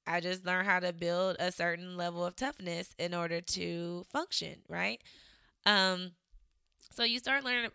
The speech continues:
you know, what are the things that you feel naturally inclined, like, you know that these are skills that you're, you're bringing, right? And then just figure out really what is it that, how you wanna give that back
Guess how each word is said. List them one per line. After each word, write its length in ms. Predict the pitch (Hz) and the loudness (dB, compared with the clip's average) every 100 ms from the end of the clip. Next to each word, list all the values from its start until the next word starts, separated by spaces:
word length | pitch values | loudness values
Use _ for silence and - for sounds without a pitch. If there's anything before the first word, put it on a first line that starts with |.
| - | -6
you 100 | 240 | -2
know, 120 | 196 | 0
what 140 | 226 | 2
are 80 | 277 | 2
the 100 | 254 | 2
things 200 | 240 226 | -4 -6
that 160 | 208 - | -6 -8
you 80 | |
feel 160 | 208 196 | -6 -4
naturally 640 | 180 175 - 185 175 175 | -2 -2 -2 -4 -4 -6
inclined, 400 | 160 175 202 170 | -8 -10 -6 -4
like, 220 | 165 175 175 | -2 -2 -4
you 160 | 208 | -8
know 360 | 196 180 190 185 | -4 0 2 2
that 120 | 170 | -2
these 200 | 175 185 | -6 -8
are 80 | 175 | -6
skills 340 | 175 185 180 170 | -4 -2 -2 -2
that 240 | 165 - | -6 -4
you're, 380 | 170 180 180 - | -2 -2 -2 -6
you're 220 | - 170 | -6 -8
bringing, 420 | 165 175 185 156 | -4 -4 -4 -4
right? 300 | 139 165 180 - - - - - _ _ - | -6 -4 -6 -10 -20 -20 -20 -20 _ _ -2
And 160 | 277 | -2
then 100 | 339 | -2
just 200 | 370 392 | -6 -2
figure 200 | 320 320 | -2 4
out 300 | 294 285 269 - _ _ _ 403 392 | 6 6 4 -2 _ _ _ -16 -10
really 400 | 196 254 269 262 | 2 2 2 0
what 260 | 208 220 | 2 4
is 180 | 226 220 | 4 4
it 180 | 208 147 | 0 2
that, 420 | 180 180 180 - - _ _ _ - | 4 4 4 0 -6 _ _ _ -12
how 300 | 190 233 240 | 2 4 6
you 180 | 240 233 | 2 0
wanna 240 | 214 196 | -2 -2
give 220 | 175 185 | 0 2
that 200 | 170 147 | 2 0
back 460 | 92 156 - - - | -2 -4 -6 -14 -20